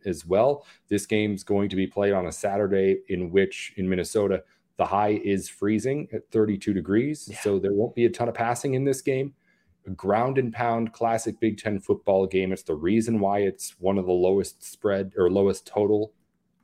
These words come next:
Speaker 1: totals in college football history. I think it's at thirty-two and a half right now, if I'm remembering right on my numbers.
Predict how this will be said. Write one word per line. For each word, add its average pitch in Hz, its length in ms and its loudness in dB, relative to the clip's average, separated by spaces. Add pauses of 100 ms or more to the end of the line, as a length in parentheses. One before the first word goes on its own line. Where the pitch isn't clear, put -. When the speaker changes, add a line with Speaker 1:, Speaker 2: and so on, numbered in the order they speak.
(200)
Speaker 1:
totals 107 440 6
in 90 380 -2
college 98 380 0
football 85 400 -2
history. 113 500 0 (400)
I 101 60 0
think 107 160 0
it's 107 140 -2
at - 80 -8 (200)
thirty-two 110 520 0
and 113 100 0
a - 20 -2
half 113 300 -8
right 117 200 2
now, 117 220 -2
if 113 120 -4
I'm 113 160 2
remembering 110 400 2
right 110 200 2
on 110 80 0
my 110 120 0
numbers. 113 460 2